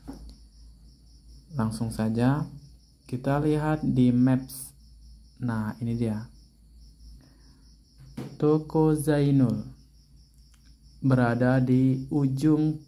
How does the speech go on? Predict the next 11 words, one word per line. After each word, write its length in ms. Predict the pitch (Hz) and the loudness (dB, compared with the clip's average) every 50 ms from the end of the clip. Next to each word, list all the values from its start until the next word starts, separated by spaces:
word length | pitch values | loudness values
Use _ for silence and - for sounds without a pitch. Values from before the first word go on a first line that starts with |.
| - - - | -18 -8 -4
Terminal 480 | 143 135 135 135 131 131 131 127 127 | 0 4 6 6 6 6 4 4 2
Rawasari, 720 | 127 127 123 123 123 123 123 123 - 127 123 127 131 131 131 | 2 2 2 2 2 0 -2 -2 -2 -2 -2 0 0 0 0
Provinsi 720 | 131 127 123 123 123 - 127 123 127 127 - 131 123 123 | 0 -2 -2 -2 -2 -4 -4 -2 -2 -2 0 0 0 2
Jambi. 480 | 123 120 117 117 113 113 113 110 107 110 113 - - _ _ _ - - - _ _ - - - _ _ _ _ _ - - _ _ _ - _ _ _ - - _ - _ _ - - _ _ _ _ _ _ _ _ | 2 0 0 0 -2 -2 -2 -4 -4 -6 -8 -14 -20 _ _ _ -20 -20 -20 _ _ -20 -20 -20 _ _ _ _ _ -20 -20 _ _ _ -20 _ _ _ -20 -20 _ -20 _ _ -20 -20 _ _ _ _ _ _ _ _
Toko 240 | - 139 131 - 147 | -6 -4 0 0 2
ini 160 | 143 147 151 | 2 4 4
menyediakan 880 | 156 151 147 139 135 131 131 131 123 123 127 131 135 135 135 139 135 127 | 4 4 4 6 6 6 6 6 4 2 2 2 4 4 4 4 2 2
berbagai 480 | 123 123 123 123 120 120 123 123 123 123 | 0 0 0 0 0 0 0 2 2 4
macam 640 | 123 120 117 113 - - 127 123 123 131 131 131 131 - | 2 2 0 -2 -4 -2 0 2 2 2 2 0 -2 -2
perlengkapan 1040 | 131 127 120 120 117 117 113 120 117 113 - - 127 123 127 131 139 151 160 170 165 | -2 0 0 0 -2 -4 -4 -4 -4 -6 -4 -4 -2 0 2 2 2 2 0 -2 -4
seperti 1120 | - - - 131 131 - - 123 123 120 - - - 143 143 143 147 151 151 156 - - | -8 -6 -6 -6 -4 -2 -2 -2 -2 -2 -6 -4 -2 0 0 2 0 -2 -4 -8 -12 -16